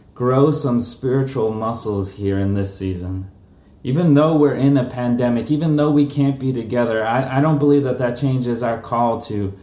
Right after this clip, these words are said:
dive in and, and know God more and take giant steps of faith forward as a church community, to do things that we never thought were possible, even when we were meeting together. How do we do this? How do we become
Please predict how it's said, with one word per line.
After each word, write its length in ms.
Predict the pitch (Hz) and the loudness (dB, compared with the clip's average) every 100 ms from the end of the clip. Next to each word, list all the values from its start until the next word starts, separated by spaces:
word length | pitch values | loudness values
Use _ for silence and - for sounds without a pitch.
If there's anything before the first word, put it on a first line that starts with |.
| - - - | -20 -20 -10
dive 420 | 117 123 139 127 | -4 0 2 2
in 220 | 127 120 | 0 0
and, 160 | 113 113 | 0 -2
and 240 | 127 123 | -2 0
know 200 | 127 147 | 2 2
God 260 | 139 127 120 | 2 -2 0
more 200 | 120 113 | 0 -2
and 120 | 101 | -4
take 400 | 147 147 135 123 | -4 -4 -4 -8
giant 520 | 110 127 143 147 131 | -2 2 2 2 0
steps 400 | - 123 123 - | -4 -2 -2 -4
of 160 | 117 104 | -8 -8
faith 380 | - 123 120 - | -6 -4 -4 -6
forward 300 | 113 117 101 | -2 -2 -2
as 240 | 107 101 | -4 -4
a 100 | 104 | -6
church 400 | - 117 110 - | -6 -6 -6 -8
community, 680 | - 107 110 104 95 92 92 - - - | -8 -6 -4 -4 -4 -4 -8 -14 -20 -12
to 100 | - | -2
do 220 | 135 160 175 | 2 2 2
things 320 | 160 147 127 | 0 0 0
that 120 | 123 | 0
we 200 | 131 135 | 2 2
never 320 | 143 143 151 | 4 2 2
thought 220 | 147 135 | 0 0
were 120 | 127 131 | 0 -2
possible, 500 | 123 120 - 123 131 | -2 -2 -4 -4 0
even 320 | 151 165 160 | 0 0 0
when 160 | 156 | 2
we 120 | 151 151 | 2 2
were 160 | 139 | 4
meeting 360 | 143 143 135 120 | 4 4 2 -2
together. 520 | 110 101 104 101 98 - - - | -6 -6 -4 -4 -6 -12 -16 -4
How 140 | 131 | -2
do 100 | 131 | 2
we 120 | 139 | 2
do 200 | 127 139 | 2 2
this? 200 | 127 110 | 0 -2
How 120 | 120 | -2
do 100 | 123 | 0
we 100 | 139 | 2
become 800 | 135 135 - 135 131 131 131 - | 2 -2 -2 -2 2 2 0 -6